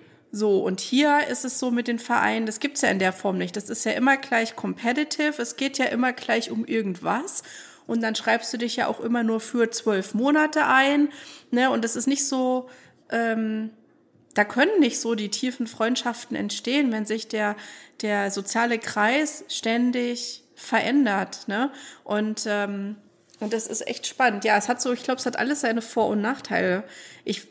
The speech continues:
ich bin auch so, au-, ja, dass ich sage, „Mensch, das ist doch schön.“ Zum Beispiel jetzt, äh, meine Tochter, die geht ja auf eine Montessori-Schule, wo die Kinder,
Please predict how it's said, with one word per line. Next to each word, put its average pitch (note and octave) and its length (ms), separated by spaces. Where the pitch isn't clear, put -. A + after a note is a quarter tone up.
ich - 260
bin A#3 160
auch A#3+ 200
so, G3+ 440
au-, - 200
ja, G3 340
dass G#3 160
ich G#3 100
sage, G#3 300
„Mensch, G3+ 240
das G3+ 180
ist - 160
doch - 180
schön.“ B3+ 400
Zum B3 100
Beispiel G#3+ 300
jetzt, - 320
äh, G#3+ 160
meine A3 260
Tochter, A#3 300
die G#3+ 80
geht A3 160
ja G#3+ 60
auf - 100
eine A3 80
Montessori-Schule, B3+ 960
wo A3 80
die G#3 120
Kinder, A#3 460